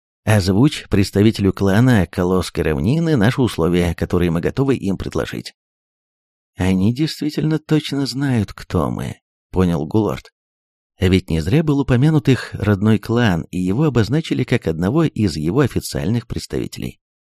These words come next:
«А значит, — сообразил вампир, — у них есть предложение, которое они хотели озвучить через меня совету клана и гильдии». «Я вас слушаю», — серьезно ответил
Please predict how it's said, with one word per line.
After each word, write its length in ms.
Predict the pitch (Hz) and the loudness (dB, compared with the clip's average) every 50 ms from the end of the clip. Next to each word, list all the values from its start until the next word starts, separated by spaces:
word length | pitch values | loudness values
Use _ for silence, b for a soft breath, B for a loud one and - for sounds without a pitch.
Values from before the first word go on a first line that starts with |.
| _ _ _ _ _ _ _ _ | _ _ _ _ _ _ _ _
«А 140 | - 90 85 76 | -4 -2 -2 -2
значит, — 640 | 71 71 69 71 - - 76 - - 156 - _ _ _ _ _ _ | -2 -4 -4 -4 -6 -6 -8 -8 -8 -10 -10 _ _ _ _ _ _
сообразил 540 | - - 127 131 127 139 139 123 135 139 131 | -8 -4 -4 0 2 2 2 2 0 -2 -2
вампир, — 400 | 135 139 135 - 151 151 - - _ _ _ _ _ _ _ _ _ _ _ _ _ _ _ - | -2 -2 0 0 0 0 0 -2 _ _ _ _ _ _ _ _ _ _ _ _ _ _ _ -4
у 60 | 95 | -2
них 260 | 98 107 135 139 - | 0 2 0 0 -2
есть 300 | 156 156 160 160 - - | -2 -4 -2 -4 -4 -6
предложение, 760 | - 131 131 139 143 135 - 135 120 104 92 76 69 73 - | -8 -6 -2 -2 -2 -2 0 0 0 0 0 -2 -4 -6 -6
которое 420 | - - 95 - 120 120 117 113 113 | -4 -6 -4 -2 -2 -2 0 0 0
они 120 | 107 104 | 0 -2
хотели 320 | - - 104 - 139 123 | -2 -4 -4 -2 -2 0
озвучить 520 | 120 120 92 98 95 107 123 - - 147 - | 0 0 2 2 0 0 0 -2 -4 -6 -6
через 260 | - 143 139 131 120 | -4 -2 -2 0 0
меня 400 | 127 131 123 104 95 95 92 98 | 0 -2 0 0 0 0 0 -2
совету 480 | - - 98 92 87 90 87 - 90 - | -2 -2 -2 0 0 0 0 -2 -4 -6
клана 540 | - - 80 85 82 78 71 73 73 64 | -4 -2 -2 0 0 0 -2 -2 -4 -4
и 40 | 64 | -6
гильдии». 540 | 67 65 65 64 62 - - 65 - - - _ _ _ _ _ _ _ _ _ _ _ _ _ _ _ | -6 -6 -8 -10 -10 -10 -10 -10 -10 -12 -14 _ _ _ _ _ _ _ _ _ _ _ _ _ _ _
«Я 320 | - 90 87 87 98 123 123 | -4 -2 0 2 2 0 0
вас 160 | 135 131 - | 0 -2 -2
слушаю», — 560 | - 147 165 156 - - - 57 55 55 - - - _ _ _ _ _ _ _ _ | -2 -2 -2 -2 -2 -4 -6 -6 -6 -6 -8 -10 -16 _ _ _ _ _ _ _ _
серьезно 800 | _ - - - 160 156 139 101 90 101 117 135 139 156 151 147 - - | _ -6 0 2 2 2 2 2 2 2 2 2 0 -2 -4 -4 -4 -4
ответил 680 | 107 - - 80 82 80 - - - 80 71 69 71 | -6 -6 -4 -2 -2 -2 -2 -2 -4 -2 -2 -2 -4